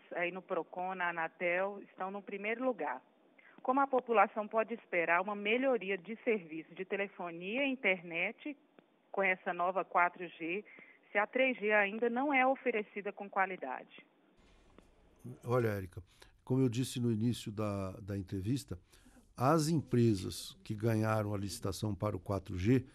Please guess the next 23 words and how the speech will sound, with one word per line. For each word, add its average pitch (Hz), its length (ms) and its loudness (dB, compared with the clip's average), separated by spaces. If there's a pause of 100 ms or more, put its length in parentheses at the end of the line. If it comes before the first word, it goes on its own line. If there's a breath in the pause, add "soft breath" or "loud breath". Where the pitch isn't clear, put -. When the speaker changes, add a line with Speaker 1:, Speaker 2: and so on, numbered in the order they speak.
(460 loud breath)
Speaker 2:
terão, 139 440 8 (160)
além 139 440 8
da, 131 380 8
da 113 180 6
obrigação 117 500 4
do 110 100 -2
quatro 117 340 2
G 98 300 2 (280 soft breath)
e 110 120 0
de 120 120 -2
fazer 120 360 4
a 123 40 4
internet 113 600 0
na 104 80 0
área 101 180 -2
rural, 107 400 0 (460 soft breath)
também 139 440 6
terão 135 380 2
obrigação 127 680 -2
de 131 260 -4 (480)
continuar 160 640 4
a 170 40 0
expansão 151 720 0